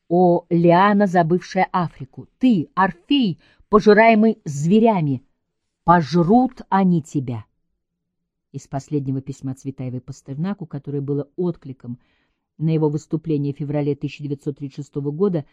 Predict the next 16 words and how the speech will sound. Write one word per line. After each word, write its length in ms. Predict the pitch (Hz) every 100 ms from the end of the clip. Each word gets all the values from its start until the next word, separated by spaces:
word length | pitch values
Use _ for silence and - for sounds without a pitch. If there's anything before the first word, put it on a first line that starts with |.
| _ _
на 160 | 156 160
пленуме 480 | - 175 185 170 160
правления 480 | 160 156 165 156
Союза 400 | 147 156 156 151
писателей 720 | 143 156 - 143 - 139 139 _ _
С 200 | 165 156
С 180 | 160 -
С 160 | 165 -
Р. 180 | 127 - _ _
Текст 420 | _ 202 175 - 160
выступления 600 | 156 - 156 160 147 151
был 220 | 147 151 -
опубликован 840 | 156 165 170 175 175 139 131 127
в 40 |
литературной 680 | 135 - 139 135 139 139 135
газете 520 | 143 135 131 - 135